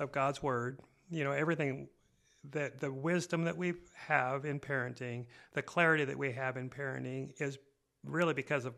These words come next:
God's word and others. And that goes back to the teachable, humble spirit and being all in in parenting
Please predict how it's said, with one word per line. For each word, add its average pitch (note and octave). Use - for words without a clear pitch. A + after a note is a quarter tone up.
God's C3+
word C3
and C3
others. A#2
And C#3+
that C#3+
goes C#3
back C3+
to C3
the B2+
teachable, D3
humble C#3
spirit C3+
and B2+
being C#3
all C3
in C#3
in A#2+
parenting C3+